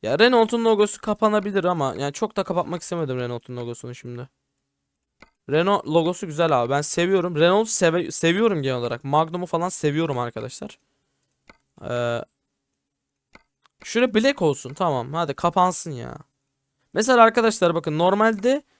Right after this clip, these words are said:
e, ışıklandırma olarak buralara bunları takamazsınız. Ama Master Team abi bunları yapmış mesela.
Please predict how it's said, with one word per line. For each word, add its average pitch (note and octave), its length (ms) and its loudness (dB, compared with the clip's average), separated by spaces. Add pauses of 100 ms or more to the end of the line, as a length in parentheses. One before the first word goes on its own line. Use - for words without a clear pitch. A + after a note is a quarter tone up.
(320)
e, C#3 360 -2
ışıklandırma G3+ 720 0
olarak E3+ 360 0
buralara F#3+ 380 2
bunları F#3 280 -2
takamazsınız. F3 800 -4
Ama E3+ 180 -2
Master F3+ 400 -2
Team F3 240 -6
abi D3+ 220 2
bunları E3 280 -2
yapmış D#3+ 360 -2
mesela. B2+ 440 -6